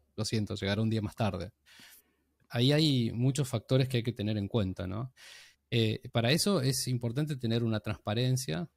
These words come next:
de principio a fin en todo lo que está pasando, no tan solo de lo que hace cada uno en su proceso de manufactura o de fabricación, sino de lo que recibe de sus proveedores y a su vez lo que entrega a sus clientes. Eh,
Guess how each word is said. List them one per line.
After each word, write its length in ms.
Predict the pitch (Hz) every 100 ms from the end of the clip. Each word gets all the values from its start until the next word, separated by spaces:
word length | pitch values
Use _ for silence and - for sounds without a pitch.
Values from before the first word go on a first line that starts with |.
| _
de 140 | 104 104
principio 460 | 104 98 113 110
a 40 | 101
fin 360 | - 131 139
en 160 | 101 98
todo 180 | 117 113
lo 100 | 104
que 60 |
está 160 | 101 101
pasando, 560 | 98 - 123 123 131
no 160 | 117 113
tan 160 | 113 101
solo 280 | 113 110 104
de 60 |
lo 120 | 101
que 240 | 98 98 101
hace 320 | 104 - 101
cada 200 | - 104
uno 240 | 104 113 107
en 80 | 101
su 160 | 107
proceso 440 | 110 104 110 - 104
de 100 | 101
manufactura 720 | 98 98 101 - 113 113 104
o 40 |
de 60 | 98
fabricación, 760 | - 98 98 - - 117 120
sino 280 | 117 107 107
de 40 |
lo 100 | 104
que 120 | - 107
recibe 320 | 101 - 107
de 60 |
sus 160 | 101 104
proveedores 580 | - 104 110 117 123 117
y 60 |
a 20 | 98
su 160 | 101
vez 280 | 104 110 -
lo 160 | 104 104
que 220 | - 98
entrega 320 | 98 98 107
a 40 | 107
sus 140 | -
clientes. 540 | - 131 135 131 151 - - - - - _ _ _ -
Eh, 420 | 123 117 113